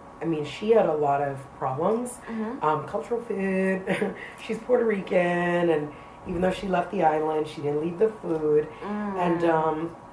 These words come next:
Speaker 1: yeah, she has Crohn's disease, and she developed, um,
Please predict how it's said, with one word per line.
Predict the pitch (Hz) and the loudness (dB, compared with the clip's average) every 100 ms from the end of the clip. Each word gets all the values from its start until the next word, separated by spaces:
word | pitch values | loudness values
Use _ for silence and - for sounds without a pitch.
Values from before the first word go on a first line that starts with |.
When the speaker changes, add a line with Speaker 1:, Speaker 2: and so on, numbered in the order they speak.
| 147 | -6
Speaker 1:
yeah, | 170 240 | 0 0
she | - - | 0 -2
has | 175 170 | -4 -4
Crohn's | - 247 247 | 2 2 4
disease, | 226 190 196 190 185 156 | 0 0 -2 -2 -2 0
and | 156 151 147 - - - - | 0 0 -8 -14 -18 -16 -10
she | |
developed, | 170 160 147 139 - - | -4 -2 -2 -4 -12 -4
um, | 151 139 139 139 139 | -2 -2 -4 -6 -10